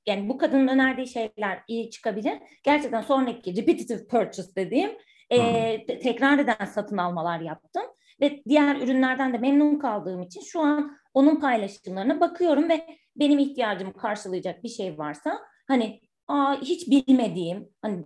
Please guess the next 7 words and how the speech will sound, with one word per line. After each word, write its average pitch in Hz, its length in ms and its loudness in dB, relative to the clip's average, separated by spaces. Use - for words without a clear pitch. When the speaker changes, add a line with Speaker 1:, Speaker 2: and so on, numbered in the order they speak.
Speaker 1:
de-, 180 180 -4
deneyimlemediğim 220 680 0
bir 202 160 -8
ürünü 220 280 -6
markaya 220 460 -4
almak 226 500 0
yerine 160 420 -6